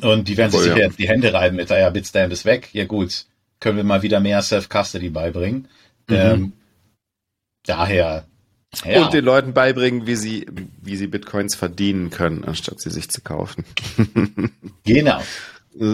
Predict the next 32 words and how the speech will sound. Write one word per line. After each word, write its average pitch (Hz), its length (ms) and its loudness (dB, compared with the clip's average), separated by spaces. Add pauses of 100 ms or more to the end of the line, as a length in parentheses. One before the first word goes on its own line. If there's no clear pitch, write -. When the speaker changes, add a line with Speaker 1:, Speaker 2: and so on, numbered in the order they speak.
(160)
Speaker 2:
So 101 260 -4
wie 120 60 0
der 120 120 4
Lawrence 131 400 2
das 110 180 -2
macht. 101 320 -4
Und 104 200 -4
dann 107 240 2
verdient 113 380 0
er 113 80 0
sich 101 240 -8
sie 110 320 -6
schön 120 260 -2
in 117 140 -8
seinen 101 340 -2
Cold 123 320 -2
Storage 82 540 -4
rein. 90 260 -4 (540)
Und - 100 0
was 208 120 -2
für - 80 0
ein - 80 2
Cold 123 260 0
Storage 120 440 2
nutzt 123 240 -2
du 139 80 0
da 110 240 2
so? 135 240 -4 (1200)
Speaker 1:
Ähm, 123 720 4 (140)
das 101 220 -10
ist, 101 100 -10
äh, - 160 -10